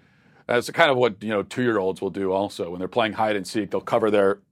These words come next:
eyes, and they think that they, they have disappeared and you can't see them anymore. So it's a similar sort of thing. So what I see is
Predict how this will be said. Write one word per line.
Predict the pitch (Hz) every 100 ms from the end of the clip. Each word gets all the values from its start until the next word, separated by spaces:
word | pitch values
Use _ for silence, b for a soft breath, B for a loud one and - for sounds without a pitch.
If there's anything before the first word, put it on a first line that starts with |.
| _ _ _ _ -
eyes, | 113 107 113 -
and | 98
they | 101
think | 117
that | 110 80
they, | 110 113
they | 92 107 110
have | 101
disappeared | 113 104 107 107
and | 98
you | 95
can't | 104 98
see | 107
them | 107
anymore. | 110 110 110 110
So | 95
it's | 85 -
a |
similar | - 117 104
sort | 92 98
of |
thing. | 98 98 B B B B B B
So | 170
what | 151 180
I | 190 165
see | - 196 180
is | 135